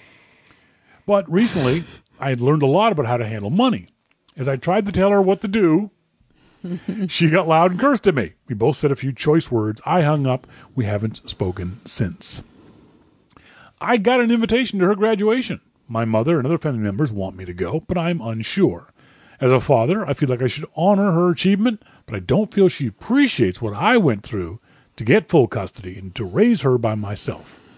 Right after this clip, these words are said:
I don't want to reward her disrespect, but I don't want to send her on a guilt trip either. What do you think?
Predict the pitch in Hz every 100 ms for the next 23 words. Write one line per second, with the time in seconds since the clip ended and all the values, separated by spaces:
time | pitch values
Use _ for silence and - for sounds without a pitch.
0 | _ _ _ - - 208 208 175 170 151
1 | 135 117 143 214 165 139 120 117 110 -
2 | 98 - 196 214 - _ _ _ _ 117
3 | 90 139 165 143 143 123 127 117 110 95
4 | 92 107 123 - 110 - 113 104 101 120
5 | 110 107 123 - 110 101 98 95 - 82
6 | - -